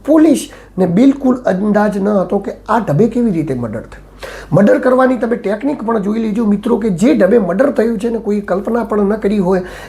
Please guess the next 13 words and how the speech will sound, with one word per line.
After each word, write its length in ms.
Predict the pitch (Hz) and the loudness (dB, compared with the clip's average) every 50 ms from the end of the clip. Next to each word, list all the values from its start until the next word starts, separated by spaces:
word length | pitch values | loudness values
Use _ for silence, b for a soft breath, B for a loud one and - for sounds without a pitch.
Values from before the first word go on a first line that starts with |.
| B - | B 2
એ 140 | 240 285 320 | 2 4 4
ઢબ 260 | 320 320 - 180 196 | 4 2 2 2 2
રીતે 240 | 202 196 180 - 214 | 2 2 2 0 0
મર્ડર 280 | 180 165 151 170 170 | 0 -2 -4 -4 -6
થ-, 160 | 170 - 175 156 | -6 -8 -8 -6
કરવામાં 460 | - 165 170 175 165 170 175 165 160 | -4 -2 -2 -2 -4 -4 -6 -8 -8
આવે 180 | 160 175 165 | -8 -8 -10
છે. 120 | 147 147 - B B B B B B B B | -10 -12 -16 B B B B B B B B
જ્યારે 440 | 147 139 135 202 202 233 262 302 302 | 2 4 4 4 4 4 4 2 2
અહીંયા 420 | - - - 202 208 226 226 226 | 0 0 -2 0 2 2 2 2
લાવવામાં 460 | 208 190 180 190 196 196 196 196 196 196 | 2 2 2 2 2 2 0 0 0 0
આવે 180 | 190 196 202 | -2 -4 -6
છે, 140 | 196 - - | -8 -10 -16